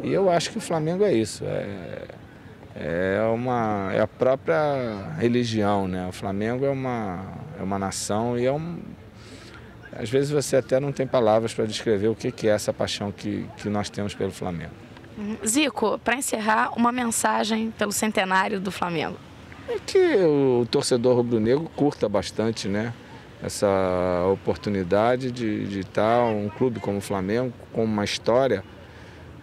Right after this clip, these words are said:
Speaker 1: é, tá completando cem anos. Que não se deixe levar por, às vezes, gozações, porque aqui no Rio de Janeiro, principalmente, ninguém tem mais nada do que o Flamengo.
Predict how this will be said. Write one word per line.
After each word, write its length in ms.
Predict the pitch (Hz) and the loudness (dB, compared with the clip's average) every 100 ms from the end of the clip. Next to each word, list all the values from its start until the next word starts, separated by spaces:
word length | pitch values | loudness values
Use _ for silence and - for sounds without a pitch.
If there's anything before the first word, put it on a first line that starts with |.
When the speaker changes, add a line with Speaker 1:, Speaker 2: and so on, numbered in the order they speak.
| - | -6
Speaker 1:
é, 760 | 92 92 95 98 95 92 90 87 - | 0 2 4 4 4 4 2 0 0
tá 100 | 110 | -2
completando 540 | 107 123 120 113 120 | 0 0 0 2 0
cem 260 | 113 - 123 | 0 -2 0
anos. 320 | 104 104 98 | 2 0 -2
Que 80 | 233 | -4
não 140 | 339 | -2
se 120 | - 214 | -2 0
deixe 320 | 139 135 131 | 2 2 2
levar 440 | 117 98 110 123 - - - - - - - - - | 2 4 4 4 2 -10 -18 -18 -18 -18 -18 -18 -2
por, 120 | 98 | 2
às 160 | 95 | 2
vezes, 440 | 90 98 104 101 92 | 2 2 2 0 -4
gozações, 960 | 85 110 101 95 - 110 117 107 - - - - - - - | 2 2 4 0 -2 -2 0 -2 -6 -12 -18 -18 -20 -18 -4
porque 380 | 120 - 214 165 | -4 -2 0 2
aqui 280 | - 190 | 2 -2
no 140 | 160 156 | 0 2
Rio 200 | 139 135 | 2 2
de 100 | 127 | 0
Janeiro, 380 | 123 113 120 110 | 0 2 2 2
principalmente, 800 | 110 - - 110 120 139 - | -4 -6 -2 -2 0 -2 -2
ninguém 380 | 330 320 143 151 | 0 2 2 2
tem 160 | 135 123 | 0 0
mais 240 | 117 123 | 2 0
nada 280 | 110 117 139 | 0 0 0
do 80 | 110 | -2
que 100 | - | -2
o 40 | |
Flamengo. 520 | 104 92 87 85 85 | -2 -2 -2 -4 -6